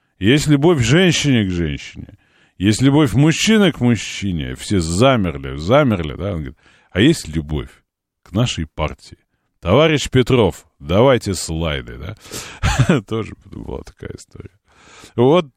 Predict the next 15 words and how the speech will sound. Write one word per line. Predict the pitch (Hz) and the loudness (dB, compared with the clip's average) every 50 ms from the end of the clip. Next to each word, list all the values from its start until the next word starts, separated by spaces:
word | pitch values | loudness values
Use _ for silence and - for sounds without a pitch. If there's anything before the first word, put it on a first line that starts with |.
| _ - | _ 0
ну, | 139 151 | 2 2
кстати, | - - - 208 196 - - | 2 2 2 2 2 2 2
да, | 120 123 147 170 | 0 2 4 4
вот | 147 110 - - | 4 2 0 -2
на | 120 117 131 135 | 0 2 2 2
самом | - 175 170 160 | 2 2 2 4
деле | 135 117 117 | 4 4 4
начинаешь | 123 - 156 170 185 175 - | 4 4 4 4 4 2 2
вспоминать, | - - - 143 139 151 170 190 226 247 233 - - _ - - - _ _ | 0 0 0 2 4 4 4 4 4 2 0 -2 -6 _ -20 -20 -20 _ _
и | 107 | 2
вот | 113 120 | 2 4
сейчас | - 175 147 - | 4 2 2 2
Сергей | - 143 151 147 151 196 185 113 | 2 2 2 2 2 2 2 2
целый | - - 151 170 143 104 | 4 4 4 4 4 4
пласт | 85 123 147 143 - - | 2 2 2 2 2 0